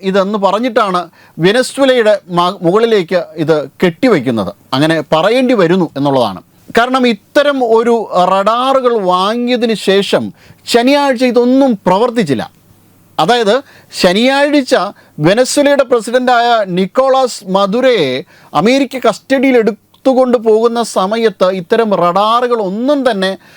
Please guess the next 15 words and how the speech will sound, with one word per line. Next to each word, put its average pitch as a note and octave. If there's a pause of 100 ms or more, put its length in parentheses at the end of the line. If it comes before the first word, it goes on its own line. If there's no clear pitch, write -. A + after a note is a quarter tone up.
(260)
പ്രവർത്തിക്കുന്ന A3
ഒരു F#3 (120)
സാഹചര്യം F#3 (100)
ഉണ്ടായില്ല D#3+
എന്നാണ്. G#2+
മറ്റൊരു G#3+
റഡാറായിരുന്നു A3 (300)
ജെ G#3+
വൈ B3 (140)
എൽ A3+
വൺ A#3+
റഡാർ, A#2+ (100)
ഇതും A#3
ഉപകരിച്ചില്ല G3+
എന്നുള്ളതാണ്. F#2+